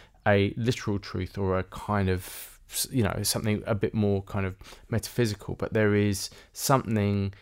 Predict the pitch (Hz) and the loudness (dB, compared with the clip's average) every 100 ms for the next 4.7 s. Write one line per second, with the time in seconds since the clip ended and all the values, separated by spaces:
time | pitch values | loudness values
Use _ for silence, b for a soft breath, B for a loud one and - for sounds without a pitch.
0 | _ - 107 - - 113 101 101 95 92 | _ 0 0 0 2 4 4 2 0 -2
1 | - 120 110 - 98 92 98 98 95 - | -2 2 2 0 -6 -4 0 2 2 0
2 | _ - - 107 98 - 101 92 87 - | _ -16 -4 -2 -2 0 0 0 -4 -12
3 | - - 110 104 98 - - - _ - | -10 0 2 2 0 -4 -10 -20 _ -8
4 | - 123 113 107 101 98 110 | 2 2 4 2 2 0 -4